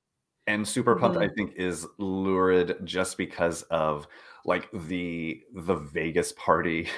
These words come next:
Speaker 2: Yeah, no, that's true. That one gets, that one's definitely goes into the lurid 'cause you're just like, "Ew."
Speaker 1: There's, there's
Speaker 2: How,
Speaker 1: an
Speaker 2: the whole thing is unseemly. <laughs>
Speaker 1: him in the back of the cab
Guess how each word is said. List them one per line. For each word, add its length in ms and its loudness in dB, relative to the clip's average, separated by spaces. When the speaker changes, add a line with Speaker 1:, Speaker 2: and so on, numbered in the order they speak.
Speaker 2:
Yeah, 680 10
no, 320 4
that's 280 4
true. 560 4
That 180 10
one 140 0
gets, 260 2
that 180 8
one's 240 -2
definitely 520 2
goes 260 0
into 240 -8
the 100 0
lurid 380 0
'cause 160 -12
you're 80 -6
just 160 -4
like, 220 -6
"Ew." 760 2
Speaker 1:
There's, 340 4
there's 220 4
Speaker 2:
How, 240 10
Speaker 1:
an 100 -2
Speaker 2:
the 80 8
whole 180 10
thing 260 4
is 120 0
unseemly. 960 2
<laughs> 40 -20
Speaker 1:
him 440 4
in 140 0
the 80 4
back 320 4
of 120 -4
the 80 0
cab 600 2